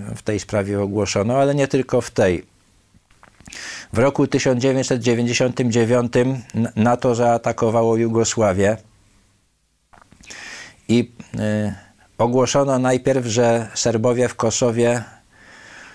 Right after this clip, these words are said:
rozpoczęli rzeź Albańczyków, że zginęły już tysiące Albańczyków, a sto tysięcy lub więcej ucieka przed nimi i koniecznie trzeba zbombardować Jugosławię, żeby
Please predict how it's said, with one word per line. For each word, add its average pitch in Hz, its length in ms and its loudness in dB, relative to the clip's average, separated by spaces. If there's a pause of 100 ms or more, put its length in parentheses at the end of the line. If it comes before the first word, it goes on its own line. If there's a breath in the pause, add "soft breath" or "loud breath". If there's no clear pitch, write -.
(260 loud breath)
rozpoczęli 117 720 2
rzeź 123 280 0
Albańczyków, 117 920 0 (140)
że 113 360 0
zginęły 117 500 2
już 117 180 -2
tysiące 127 480 0
Albańczyków, 120 840 0
a 113 360 0 (1120 loud breath)
sto - 280 0
tysięcy 123 480 0
lub 117 180 2
więcej 120 420 2
ucieka 117 480 0
przed 92 280 -4
nimi 95 340 0
i 101 40 -6
koniecznie 110 520 0
trzeba 110 420 0 (400)
zbombardować 107 800 0
Jugosławię, 107 600 0
żeby 101 340 -2